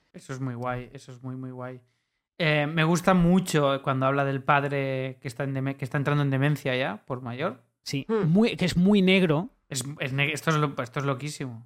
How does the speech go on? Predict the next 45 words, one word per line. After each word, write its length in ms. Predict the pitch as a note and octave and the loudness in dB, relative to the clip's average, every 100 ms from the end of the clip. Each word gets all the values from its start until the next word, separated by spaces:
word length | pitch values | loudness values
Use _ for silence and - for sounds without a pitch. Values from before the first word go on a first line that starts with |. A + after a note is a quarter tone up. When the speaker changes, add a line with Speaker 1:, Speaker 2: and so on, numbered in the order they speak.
| _ C3+ | _ -20
Speaker 1:
Esto 200 | B2+ C#3 | -10 -8
es 80 | |
ne-, 240 | C#3+ C3+ C#3 | -6 -6 -8
esto 220 | A#2+ D3 | -12 -8
es 260 | C#3 C#3 D3 | -6 -6 -8
súper, 520 | - D#3 C#3 C#3 B2+ B2+ | -10 -12 -6 -6 -4 2
Speaker 2:
Sí, 80 | |
Speaker 1:
eh, 20 | B3 | 4
Speaker 2:
básica-, 240 | A#3 C4 B3 | 6 4 4
básicamente 360 | A#3+ D4 D4 | 4 4 2
tiene 200 | C#4 C4+ | 2 2
tres, 280 | A3 A3 - | 2 -2 0
tres 340 | - G#3+ - _ | 0 0 -2 _
chistes 400 | - F3+ G2+ D3+ | -6 -2 -2 0
muy 180 | D3+ C3 | 0 0
negros 360 | A#2+ A2 G#2+ | -2 -6 -10
en 100 | A2+ G#2 | -12 -14
el, 180 | G#2 A#2 | -16 _
tres 180 | - D3 | -10 -8
chistes, 420 | C3+ - A2 - | -8 -10 -14 -16
tres 380 | - E3 F#3+ - _ _ _ | -4 -2 -2 -4 _ _ _
frag-, 360 | D#3+ C3 C3+ D3+ _ _ | -8 -6 -6 -8 _ _
bueno, 260 | F3+ F#3 D3 | 0 0 4
todo 280 | A3 C4 | 6 6
es 80 | A3 | 6
muy 160 | F#3 E3 | 4 4
negro 240 | E3+ E3+ | 4 2
en 60 | D3+ | 2
el 60 | C3 | -2
especial, 300 | - F3+ F#3+ | -4 -2 0
porque 100 | C#3 | -2
la 80 | B2 | -6
parte 160 | D3+ | -2
del 80 | E3+ | -2
ecologismo 400 | D#3+ D3 D3 E3+ | 0 -2 -2 -2
es 140 | D#3+ _ | -4 _
absolutamente 520 | C3 - C#3+ C3+ C#3 | -14 -12 -8 -6 -6
desesperanzada. 800 | D#3 C3 - A2 - C#3 D3+ - _ _ _ _ _ _ | -6 -8 -12 -14 -8 -6 -6 -8 _ _ _ _ _ _
Pero 160 | D#3+ E3+ | 0 2
habla 220 | F#3 D3+ | 4 4
de 100 | D3 | 2
su 160 | - C#3 | -2 0
padre 300 | E3 E3+ D3 | 0 2 0
que 100 | C#3 | -2
tiene, 1400 | C#3+ C#3+ C#3+ C#3 C3+ C3+ C3 B2+ B2+ B2+ A#2+ A2+ A2+ | 0 0 0 0 0 -2 -4 -4 -4 -4 -4 -6 -10